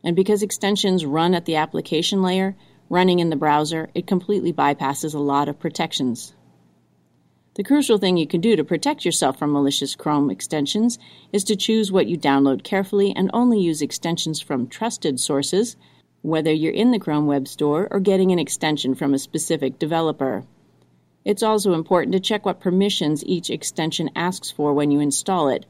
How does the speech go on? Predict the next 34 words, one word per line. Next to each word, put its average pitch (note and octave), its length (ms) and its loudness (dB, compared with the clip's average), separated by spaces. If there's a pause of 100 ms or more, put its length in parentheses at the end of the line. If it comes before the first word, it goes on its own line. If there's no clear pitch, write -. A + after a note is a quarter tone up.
(100)
to G#3 100 -4
make G#3 180 0
sure F#3 180 2
there's D#3 160 0
nothing D#3+ 240 -4
strange F#3+ 480 0
in D3 80 0
the C3+ 80 2
list, B2+ 320 -4
like G3 140 -4
a G#3 40 -2
calculator F3 680 2
tool D3+ 280 2
that C#3+ 180 4
wants F3+ 280 0
access G3+ 380 -6
to - 140 -4
your C3+ 140 -2
webcam. G3 760 -2 (840)
And A3 180 4
regularly G3+ 520 6
review F3+ 460 6
the D3 140 4
list D3+ 260 2
of D3+ 100 -6
Chrome F3 280 0
extensions G3 600 0
you F#3 100 4
have A#3 280 -2
installed C#3+ 580 0
by D#3 120 -2
going D#3+ 340 -2
to F#3 140 -6
Window E3 520 2